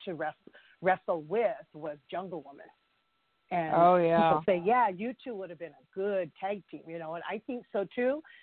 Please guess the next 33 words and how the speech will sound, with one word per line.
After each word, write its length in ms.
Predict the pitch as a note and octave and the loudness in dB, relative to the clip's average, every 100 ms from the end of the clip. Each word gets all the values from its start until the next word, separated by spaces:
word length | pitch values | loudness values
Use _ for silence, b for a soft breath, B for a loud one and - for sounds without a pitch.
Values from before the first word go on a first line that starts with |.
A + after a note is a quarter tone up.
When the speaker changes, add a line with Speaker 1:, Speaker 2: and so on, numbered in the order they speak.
| B | B
Speaker 1:
Like, 120 | E3 | -4
if 100 | F#3 - | -4 -2
somebody 320 | A3 G#3+ G#3+ | 0 2 2
asked 320 | G3+ G3+ - | 2 0 -4
me, 280 | A#3 A#3+ B3 B B - | 0 0 0 B B -4
you 80 | |
know, 140 | F3 F3+ F#3 D#3+ | 0 2 2 2
"Who 140 | A#3 | 4
would 120 | A3+ | 4
I 120 | G3+ F3+ | 0 -6
pick?" 180 | C4 C#4+ - - | -6 -6 -8 -14
I 120 | F3 | -10
would 140 | B3+ | -8
have 100 | A3 | -10
picked 260 | - A#3 - | -12 -14 -14
her 120 | - - | -18 -16
'cause 80 | - | -10
I 120 | D#3+ E3+ | -8 -4
think 200 | A3+ A3 | -4 -6
we, 100 | E3+ - | -10 -4
we 140 | F3 | 0
would 120 | E3+ D#3 | 0 0
have 100 | C#3+ | -4
been 100 | D3+ | -4
a 60 | |
really 180 | D3+ D#3 | -2 -2
good 180 | D3+ - | -2 -6
tag 260 | - D#3+ D#3 | -4 -4 -4
team 200 | E3+ E3 | -8 -8
match. 380 | - - - - | -10 -10 -12 -2
But, 140 | E3+ - B B B | -2 -2 B B B
I 80 | G4+ | 4
mean, 220 | G4+ G4+ | 4 2